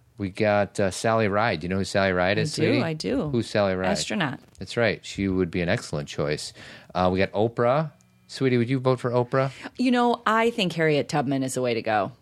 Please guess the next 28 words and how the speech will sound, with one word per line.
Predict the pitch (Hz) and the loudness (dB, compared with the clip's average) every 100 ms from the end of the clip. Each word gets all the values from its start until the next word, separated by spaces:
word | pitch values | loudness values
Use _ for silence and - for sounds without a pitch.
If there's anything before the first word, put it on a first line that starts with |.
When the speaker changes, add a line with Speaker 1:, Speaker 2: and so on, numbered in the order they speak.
| - | -20
Speaker 1:
I | |
think | - 151 | -12 -10
so, | - | -10
too. | 76 - | -14 -4
Speaker 2:
I, | 165 | 0
when | 147 180 | 2 2
I | 180 190 | 2 2
looked | 185 180 | 0 0
at | 175 | 0
all | 165 | 2
those | 156 156 | 2 0
women, | 156 156 151 | 0 2 2
they're | 147 151 | 2 2
all | 147 151 147 151 143 | 2 2 4 4 2
completely | - 156 151 - 175 196 190 - 196 185 | -2 -2 -2 -4 0 2 0 0 0 0
worthy | 151 143 170 170 151 147 143 139 - | -2 -2 0 2 2 0 0 0 0
of | 143 139 135 131 - - | 0 2 -2 -6 -14 -6
that | 143 147 - | -2 0 -2
spot, | - 151 151 156 | -2 2 2 0
meaning | 147 160 156 147 | -2 0 2 2
they've | 147 131 | 0 0
done | 143 | 0
amazing | 143 151 160 160 151 151 | 2 2 2 2 2 0
things, | 139 143 147 135 | 0 0 0 0
but | 135 - - - - - | -2 -2 -14 -20 -20 -6
there's | 170 160 | -2 0
something | - 214 180 165 | 0 0 0 0
about | 151 143 143 143 139 | 2 2 2 2 0